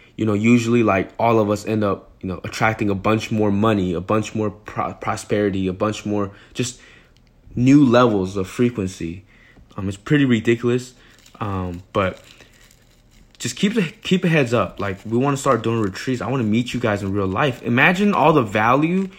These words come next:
that you're getting from this podcast, and realize that's, like, point one percent of what you would get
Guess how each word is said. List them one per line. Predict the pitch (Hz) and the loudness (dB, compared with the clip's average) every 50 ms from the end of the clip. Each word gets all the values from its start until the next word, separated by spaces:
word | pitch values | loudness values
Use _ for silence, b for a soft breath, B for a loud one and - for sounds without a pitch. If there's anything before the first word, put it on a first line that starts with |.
| B B B | B B B
that | - 110 | -2 -2
you're | 113 120 120 | 0 2 0
getting | 107 92 110 110 120 139 147 | 0 0 0 2 2 2 0
from | 143 - 131 117 | 0 -2 -2 -2
this | 110 95 | -2 -4
podcast, | - - - 104 120 120 - 165 160 170 175 170 - - B B B B B B B B B B B _ _ - - - _ - - _ _ - | -6 -6 -4 -4 -4 -4 -4 -2 -2 -2 -2 -4 -6 -12 B B B B B B B B B B B _ _ -20 -20 -20 _ -20 -20 _ _ -2
and | 127 131 123 123 - - - - - - - - - - _ _ _ - | 0 0 0 0 -2 -8 -20 -20 -20 -20 -20 -20 -20 -20 _ _ _ -2
realize | 131 127 135 135 131 127 131 127 127 - | 2 4 6 6 6 6 4 4 2 2
that's, | - 127 127 - - | 0 0 2 2 0
like, | 165 147 - - - - - | 0 0 0 -4 -14 -20 -18
point | - - 139 131 127 120 - - - _ _ _ _ _ _ _ _ _ - 113 110 107 - - | -10 -4 0 0 0 0 -2 -6 -14 _ _ _ _ _ _ _ _ _ -14 -14 -14 -14 -10 -8
one | 117 117 113 117 117 113 | -6 -2 -2 -2 -2 -2
percent | 98 113 104 - - - 101 98 90 - | -2 -4 -6 -6 -4 -6 -4 -4 -4 -6
of | 85 101 98 85 - b b b b b b b b - | -6 -6 -6 -8 -10 b b b b b b b b -8
what | 113 107 117 107 | -2 -2 0 0
you | 110 107 104 | 0 -2 -2
would | 101 98 95 | -2 -4 -4
get | - 107 101 95 80 - - | -4 -4 -4 -4 -4 -8 -12